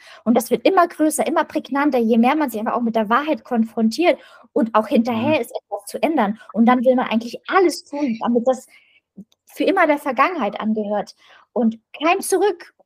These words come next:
Speaker 1: Und deshalb, ich finde auch, die Show war für dich auch, glaube ich, auch dieser Startschuss, diese Verbindlichkeit, die es auch brauchte, um wirklich mal so eine Wende einzuleiten.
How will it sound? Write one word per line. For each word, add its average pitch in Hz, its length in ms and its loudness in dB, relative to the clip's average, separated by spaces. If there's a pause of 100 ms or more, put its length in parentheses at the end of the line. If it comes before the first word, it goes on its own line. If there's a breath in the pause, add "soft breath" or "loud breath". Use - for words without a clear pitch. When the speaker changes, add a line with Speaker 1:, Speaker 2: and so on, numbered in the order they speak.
Speaker 1:
Und 220 160 2
deshalb, - 240 -6
ich 220 120 -8
finde 285 240 -6
auch, 214 140 -2
die - 380 -8
Show 294 460 -2 (200 loud breath)
war 254 140 0
für 254 160 -2
dich - 240 0
auch, 220 160 0
glaube 233 240 0
ich, - 140 -6
auch 220 100 -6
dieser 226 240 -2
Startschuss, 247 600 -2
diese 247 200 2
Verbindlichkeit, 254 840 -2
die 233 80 4
es 226 180 0
auch 220 180 -2
brauchte, 208 480 -2
um 240 140 2
wirklich 240 300 2
mal 220 100 2
so 208 80 -2
eine 202 160 -2
Wende 214 320 4
einzuleiten. 294 720 -4